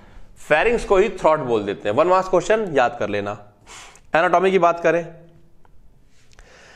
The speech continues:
the pharynx anatomy include, इसके अंदर क्या क्या आता है? Nasopharynx आ गया, nasopharynx the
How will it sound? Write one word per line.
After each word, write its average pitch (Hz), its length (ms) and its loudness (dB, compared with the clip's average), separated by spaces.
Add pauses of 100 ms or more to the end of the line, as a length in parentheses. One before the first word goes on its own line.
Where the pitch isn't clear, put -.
(260)
the 190 120 4 (100)
pharynx 220 340 2
anatomy 214 440 2
include, 175 380 2
इसके 156 160 -2
अंदर 185 100 2
क्या 175 160 2
क्या 185 180 2
आता 180 300 0
है? 190 260 -6 (180)
Nasopharynx 165 600 0
आ 170 100 2
गया, 165 240 -2 (3500)
nasopharynx 196 500 2
the 202 80 2